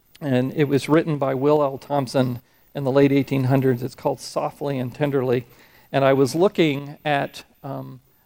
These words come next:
the verses, and I came across, this is the third verse from that hymn. "Time is now fleeting, the moments are passing, passing from you and from me. Shadows are gathering, deathbeds are coming,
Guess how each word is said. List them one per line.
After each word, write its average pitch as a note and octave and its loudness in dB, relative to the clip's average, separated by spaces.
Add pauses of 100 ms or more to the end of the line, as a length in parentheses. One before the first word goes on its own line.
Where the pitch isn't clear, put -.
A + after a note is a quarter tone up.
(280)
the D#3+ -4
verses, D3+ -4
and C3 -2
I C3 0
came E3+ 0
across, D3 -2
this D#3 -4
is D3 -2
the C3 -2
third D#3+ 2
verse C#3 0
from C3 -4
that B2+ 2
hymn. C3 0 (1040)
"Time G#3 4
is F3+ 2
now F#3 4
fleeting, C#3 2
the C3 0
moments D#3+ 2
are C#3 -2
passing, C3+ -2 (600)
passing F3 0
from C#3+ -2
you D#3 4
and C3+ 0
from C3+ -6
me. C3+ -2 (880)
Shadows F3 -2
are D#3 -2
gathering, C#3 -2
deathbeds D3 4
are B2+ 6
coming, A#2+ -4